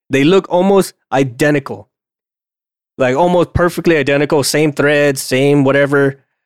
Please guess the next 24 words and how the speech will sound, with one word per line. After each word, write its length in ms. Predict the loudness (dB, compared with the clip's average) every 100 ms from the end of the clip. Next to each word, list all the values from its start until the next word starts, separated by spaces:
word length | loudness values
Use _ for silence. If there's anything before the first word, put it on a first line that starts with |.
| _ -4
right? 220 | -2 0 -2
But 100 | 0
there's 180 | 2
always 300 | 2 2 2
that 260 | 0 -2 -2
one, 520 | 0 2 2 2 2
like, 280 | 2 0 -4
material 580 | -8 -6 -2 0 2 2
difference 480 | 0 -4 -2 -6 -4
between 340 | -6 0 0
them. 160 | -2 -6 -4
And 120 | 0
sometimes 380 | 0 0 0 0
you 60 | -2
can't 260 | -2 -4
spot 320 | -4 -4 -4
the 60 | -2
difference. 500 | -4 -4 -8 -16 -20 _ _ _ _ _ -2
Uh, 200 | 0 0
there 160 | 2
was 220 | 2 2 0
one, 360 | 0 0 0
uh, 40 | 0 -2
uh, 440 | -2 0 0 -2